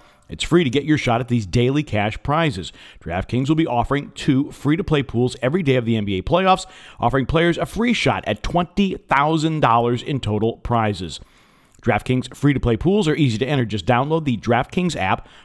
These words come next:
go to Pools, and choose from a wide variety of free contests for an opportunity to win cash prizes. All you have to do is answer a handful of questions around what you think is going to happen during that day's basketball games and track your results throughout the evening.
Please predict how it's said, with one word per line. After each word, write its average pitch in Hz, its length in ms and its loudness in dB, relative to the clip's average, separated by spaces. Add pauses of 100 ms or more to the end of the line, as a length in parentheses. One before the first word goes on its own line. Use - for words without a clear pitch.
go 95 100 -4
to 139 80 0
Pools, 170 540 2 (240)
and - 120 -12
choose 117 280 -2
from 110 100 -4
a 107 80 2
wide 110 320 2
variety 123 440 2
of 113 60 -2
free 127 200 -2
contests 113 540 -2
for 120 120 0
an 110 60 0
opportunity 120 640 0
to 135 80 0
win 117 240 0
cash 101 340 -2
prizes. 123 380 -2
All 87 160 -6
you 110 100 -2
have 143 120 -4
to - 140 -2 (140)
do 120 320 2
is 135 180 -4
answer 113 340 -2
a - 40 -2
handful 139 320 -2
of 202 120 -2
questions 143 420 -2
around 120 280 0 (280)
what 127 180 0
you 220 120 2
think 147 200 -2
is 131 100 0
going 147 200 0
to 139 80 0
happen 160 420 -2 (440)
during 165 180 4
that 170 120 0
day's 185 160 2
basketball 156 480 2
games 107 220 -2
and 117 100 -2
track 160 240 -2
your 202 100 0
results 139 360 0
throughout 110 260 0
the - 180 -4
evening. 165 280 0